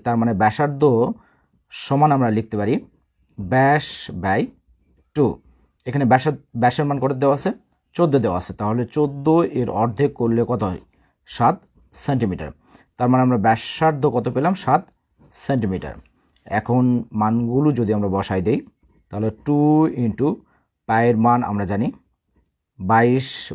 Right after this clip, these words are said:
by সাত into আর এর মান আমরা কত পেলাম? সাত। সাত, সাত কেটে যাবে, then দুটার সংখ্যায় গুণ করলে কত হয়? চুয়াল্লিশ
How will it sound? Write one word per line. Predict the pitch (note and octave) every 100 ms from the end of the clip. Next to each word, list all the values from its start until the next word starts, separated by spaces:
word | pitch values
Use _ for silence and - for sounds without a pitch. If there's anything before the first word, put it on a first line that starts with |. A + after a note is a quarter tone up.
| F#2+
by | G#2 G#2
সাত | - A2+ F#3 - _ _ _ _
into | A2+ A#2 D#3 - _ _ _ _ _
আর | A2 A#2+
এর | A#2+
মান | B2+ B2+
আমরা | A#2 A#2
কত | A#2+
পেলাম? | B2+ C#3 B3 - _ -
সাত। | - G#2 - - _ _ _ _ _ _ _ _ _ -
সাত, | - A2 -
সাত | A2+ G#2+
কেটে | - A2
যাবে, | G#2+ G#2+ D#3 - _ _ _ -
then | F#2 A2+
দুটার | A2+ A#2+
সংখ্যায় | - B2 C3+
গুণ | G#2 A#2
করলে | A#2 B2 A#2+
কত | A#2+
হয়? | D3+
চুয়াল্লিশ | A#2 G#2 D#3+ -